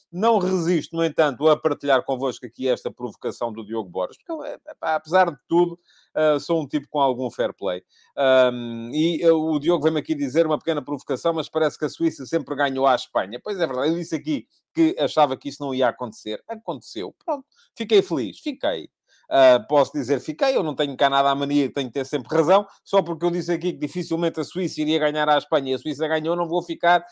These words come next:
aqui retorcido a dizer, "É pá, que chatice, agora vou ter que dar a mão à, à, à palmatória, dar o braço a torcer." Cá estou eu.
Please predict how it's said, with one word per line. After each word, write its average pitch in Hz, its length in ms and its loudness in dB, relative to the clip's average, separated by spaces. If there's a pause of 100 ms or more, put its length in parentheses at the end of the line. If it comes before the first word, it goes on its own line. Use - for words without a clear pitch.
(160)
aqui 165 280 -2
retorcido 175 640 -2
a 170 60 0
dizer, 175 200 -2
"É 180 60 4
pá, 151 160 -4
que - 100 -16
chatice, 170 440 -6
agora 170 220 2
vou 147 140 -4
ter 165 200 -2
que 147 100 -14
dar 156 140 2
a 151 40 2
mão 156 140 0
à, 151 60 4
à, 139 420 0 (240)
à 139 120 4
palmatória, 151 600 6
dar 156 140 6
o 147 60 2
braço 160 300 2
a 147 40 -6
torcer." 180 360 -8
Cá - 120 -4
estou 247 220 -2
eu. 180 160 -2